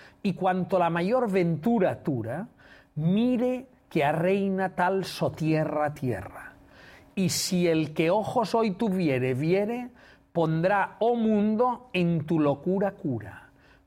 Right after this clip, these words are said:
pues el que fía en bien de tierra, hierra. Aquest és un joc que ja venia de l'antiguitat, eh, grecollatina, en el qual hi havia l'eco, i en moltes, eh, de fet, en, hi havia peces teatrals en el qual l'eco era el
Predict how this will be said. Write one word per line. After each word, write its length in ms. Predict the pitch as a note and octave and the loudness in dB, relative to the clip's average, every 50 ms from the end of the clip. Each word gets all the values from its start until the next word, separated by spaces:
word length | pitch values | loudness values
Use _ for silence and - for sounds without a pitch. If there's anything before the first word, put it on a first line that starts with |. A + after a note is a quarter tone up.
| _ _ | _ _
pues 320 | - F3+ F3 E3+ C#3+ - D#3+ | -2 0 0 0 0 0 0
el 180 | D3+ C#3+ D3 | 0 0 -2
que 140 | D3 D#3+ C#3+ | -2 -2 -4
fía 420 | - - G3 G3+ G3+ G3 F#3 F3 | -2 -2 -2 -2 0 2 2 2
en 160 | E3+ D#3+ D#3+ D#3+ | 2 0 -2 0
bien 320 | E3+ F3 F3 E3+ E3+ E3 | 0 0 0 0 0 0
de 140 | D#3+ D3 D3 | 0 -2 -2
tierra, 680 | D3+ E3+ D#3+ D3+ D#3 D#3+ D#3+ D#3 D#3+ E3+ F3 F#3 F3+ - - - _ - | -2 0 0 0 0 0 -2 -2 -4 -4 -4 -6 -8 -12 -20 -20 _ -4
hierra. 680 | D#3 C#3 C3 B2+ B2+ G#2+ G2+ G2+ G#2 - - - - - - - - - - - - - - - - - - | -2 0 2 2 2 0 0 -4 -6 -10 -14 -16 -16 -18 -20 -20 -20 -20 -20 -20 -20 -20 -20 -20 -20 -10 -10
Aquest 400 | - G#2+ - D3+ D3 D3 D3 - - D3+ | -10 -4 0 -2 -2 -2 -4 -4 -2 0
és 140 | D3 B2+ C#3 | 0 0 0
un 140 | C#3+ C#3+ C3 | 0 0 0
joc 380 | D3+ D#3 D3+ D3+ D#3 D3+ - - - - - | 2 2 2 0 -2 -6 -14 -20 -20 -20 -4
que 220 | - D3+ C3+ C3+ C#3 C#3+ C#3 | 0 2 2 2 2 2 2
ja 100 | C3 C3 C#3 | 2 2 2
venia 320 | C3+ C3+ C#3+ C#3 C#3 C3+ | 0 0 0 2 2 2
de 60 | C3+ C3 | 4 2
l'antiguitat, 800 | C3 C3 B2 C3+ B2+ C3 B2 - C#3 B2+ B2+ B2+ - - - C#3+ | 2 0 -2 -2 -2 -2 0 0 0 0 0 -2 -4 -8 -2 0
eh, 300 | C3+ B2+ B2+ B2 A#2 A2 - - - - - _ C3+ | 0 2 2 0 -2 -4 -8 -14 -20 -20 -14 _ -2
grecollatina, 800 | C3+ C#3+ C3 - D3 C#3 C#3 C#3 C3+ - D3+ C#3 C#3 C#3+ D3 | 0 0 0 0 0 2 2 0 0 -2 -2 -2 0 0 0
en 40 | D3 C#3 | 0 0
el 80 | B2 - | 0 0
qual 240 | - B2 A#2+ B2 B2+ | 0 0 2 2 0
hi 80 | C3 | 0
havia 280 | A#2+ A#2+ B2 B2+ B2 B2 | 0 0 0 0 0 2
l'eco, 460 | B2+ C3+ C3 B2 - - A#2+ B2 C3+ - - - - - - | 2 0 0 -2 -2 -4 -4 -4 -6 -10 -18 -20 -20 -16 -8
i 120 | - C#3 C#3 | -4 -2 -2
en 80 | A#2+ A#2+ | 0 0
moltes, 540 | A#2+ B2 B2 A#2+ - B2 A#2+ A2 - - - | 0 0 0 0 0 0 0 -2 -2 -2 0
eh, 240 | C3 A#2+ A#2+ A#2+ A#2+ | 0 2 2 0 -2
de 120 | C3 - | -4 -4
fet, 280 | - C3 A#2+ - - B2 | -2 -2 -2 0 -2 -4
en, 140 | B2 C3 C#3 - | -4 -4 -4 -4
hi 100 | B2+ B2 | -4 -2
havia 280 | A#2+ B2+ B2+ B2+ B2+ B2 A#2 A2+ - - - - - - _ _ - - | -2 0 0 2 2 0 0 -4 -6 -14 -20 -20 -20 -20 _ _ -8 -2
peces 380 | - E3+ D3 - - B2 - - | 0 0 0 0 0 -2 0 0
teatrals 520 | - C#3 C3 B2+ - C#3 B2+ C3 C#3 D3+ | 0 0 0 0 0 0 0 2 0 0
en 100 | D3 C3+ | 0 0
el 100 | B2+ B2 | -2 0
qual 240 | - C#3 B2+ B2+ B2+ | 0 2 2 2 2
l'eco 300 | B2+ B2 A#2+ - - C3 | 2 0 0 0 0 0
era 140 | B2 B2 B2 | 2 2 0
el 80 | A#2 | 0